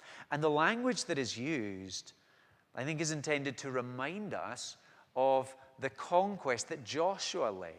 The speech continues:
So remember when Joshua led the people of God into the promised land, and they had battles,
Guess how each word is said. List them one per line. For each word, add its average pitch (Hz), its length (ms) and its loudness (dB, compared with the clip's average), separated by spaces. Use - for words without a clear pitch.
So - 120 -8
remember 190 300 0
when 160 180 2
Joshua 147 520 0
led 135 380 2
the 120 100 -8
people 196 440 -4
of 107 180 -4
God 104 540 -2
into 165 560 -2
the 117 80 -2
promised 131 600 -2
land, 95 260 -6
and 131 160 0
they 131 60 4
had 117 180 0
battles, 139 680 -4